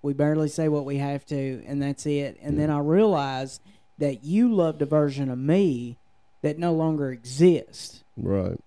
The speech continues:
Speaker 1: You know, and I mean, that, that alone is like, wow.
Speaker 2: Mm-hmm.
Speaker 1: And then she comes into the chorus, "I'm still wearing the ring." But
Speaker 2: Mm-hmm.
Speaker 1: I think I'm lying. You'll say I'm crazy for being the one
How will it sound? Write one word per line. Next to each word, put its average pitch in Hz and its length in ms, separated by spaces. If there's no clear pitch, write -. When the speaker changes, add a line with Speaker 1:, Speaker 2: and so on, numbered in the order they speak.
Speaker 1:
You 170 140
know, 175 300
and 170 220
I 175 80
mean, 170 300
that, 220 260
that 220 140
alone 214 380
is 175 100
like, 139 240
wow. 139 840
Speaker 2:
Mm-hmm. 87 120
Speaker 1:
And 180 160
then 196 400
she - 200
comes 180 360
into 165 200
the 135 100
chorus, 160 500
"I'm 147 120
still 202 460
wearing 175 520
the 147 100
ring." 139 760
But 143 220
Speaker 2:
Mm-hmm. 139 60
Speaker 1:
I 139 40
think 147 280
I'm 131 200
lying. 131 680
You'll 156 200
say 156 280
I'm 139 200
crazy 135 880
for 143 120
being 139 340
the 131 60
one 123 440